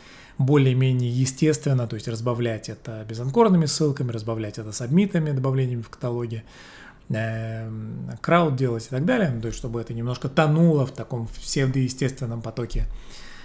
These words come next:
э, потоке ссылок. Вот. В остальном здесь как бы особо нюансов, э, таких серьёзных больше нет, э, и,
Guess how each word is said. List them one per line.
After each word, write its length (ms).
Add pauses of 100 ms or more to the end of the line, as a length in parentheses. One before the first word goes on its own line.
(240)
э, 640
потоке 320
ссылок. 360 (480)
Вот. 240
В 80
остальном 600 (960)
здесь 200
как 140
бы 120
особо 260
нюансов, 520 (480)
э, 300
таких 240
серьёзных 500
больше 300
нет, 300 (440)
э, 80
и, 1000